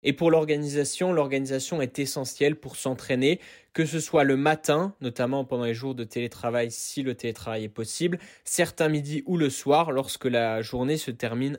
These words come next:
un peu plus tôt. Sinon, les entraînements auront lieu le week-end. Enfin, je voulais finir par un, un dernier message de motivation à tous, notamment pour les femmes. Maëlle nous a d'ailleurs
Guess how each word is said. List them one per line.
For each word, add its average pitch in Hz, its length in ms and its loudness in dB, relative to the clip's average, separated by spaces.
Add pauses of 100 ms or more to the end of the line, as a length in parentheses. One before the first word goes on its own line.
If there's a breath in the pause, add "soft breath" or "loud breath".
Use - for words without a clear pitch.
un 127 100 -2
peu 123 160 -6
plus 117 240 -10
tôt. 104 200 -8 (280 loud breath)
Sinon, 147 340 2
les 139 200 2
entraînements 135 680 0
auront 127 260 2
lieu 123 220 2
le 135 100 0
week-end. 104 400 -6 (320)
Enfin, 170 320 4
je 180 80 -2
voulais 151 180 4
finir 160 460 0
par 131 240 4
un, 123 320 2
un 123 100 2
dernier 156 380 2
message 147 560 4
de 135 100 0
motivation 135 920 -2
à 120 100 -4
tous, - 500 -10 (380 loud breath)
notamment 156 540 4
pour 147 200 -2
les 131 120 4
femmes. 143 480 2 (120)
Maëlle 151 300 4
nous 135 180 -4
a 120 80 2
d'ailleurs 131 360 4